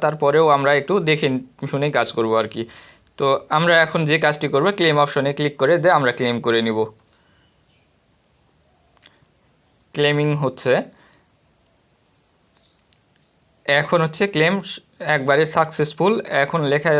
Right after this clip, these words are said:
দিয়েছে, Share your claim এক্স, অর্থাৎ আপনি এক্স, অর্থাৎ এক্স বলতে আপনারা,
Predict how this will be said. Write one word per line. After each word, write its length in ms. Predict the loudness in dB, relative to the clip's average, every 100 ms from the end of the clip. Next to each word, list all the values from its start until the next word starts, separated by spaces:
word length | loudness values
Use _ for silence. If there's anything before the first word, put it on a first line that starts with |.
| 0
দিয়েছে, 300 | 0 0 0 -4 -6 -20 -10 0
Share 260 | 2 4 4
your 120 | 4 2
claim 220 | 2 2 0 -4 _ _ _ _ _ _ _ _ _ _ _ 2
এক্স, 320 | 2 2 0
অর্থাৎ 280 | -2 0 0
আপনি 200 | 0 0
এক্স, 440 | 2 2 0 -4 -2
অর্থাৎ 420 | 0 0 -2 -4
এক্স 380 | -4 -2 -2 -2
বলতে 300 | 0 2 4
আপনারা, 720 | 2 2 2 4 4 2 -2